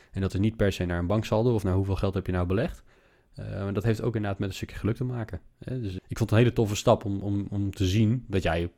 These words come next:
parttime bent gaan werken. Ik had die stap nooit gemaakt. Maar ik zie dat jij het hebt gedaan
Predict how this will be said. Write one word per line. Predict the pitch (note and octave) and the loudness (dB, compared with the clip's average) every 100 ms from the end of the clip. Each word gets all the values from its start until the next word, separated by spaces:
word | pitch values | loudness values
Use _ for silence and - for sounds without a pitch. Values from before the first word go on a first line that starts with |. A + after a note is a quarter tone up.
| _ | _
parttime | - F#2+ G2 | 2 2 2
bent | G2+ F#2+ | 0 0
gaan | G#2+ | 0
werken. | A2+ G#2 - - _ _ _ _ _ _ _ _ _ _ - | 2 0 -2 -12 _ _ _ _ _ _ _ _ _ _ -2
Ik | A#2+ | 2
had | F2+ | 2
die | F#2+ | 2
stap | - F#2+ G#2+ | 2 2 4
nooit | G#2 G#2 | 2 2
gemaakt. | A2 A#2 D2+ - - _ _ - | 0 -2 -4 -10 -20 _ _ -2
Maar | G2+ D#2+ | 0 0
ik | - - | -4 0
zie | A2+ | 2
dat | F#2+ | 4
jij | G2+ | 4
het | G#2 | 2
hebt | F#2 | 0
gedaan | - E2+ F#2+ | -4 -2 -4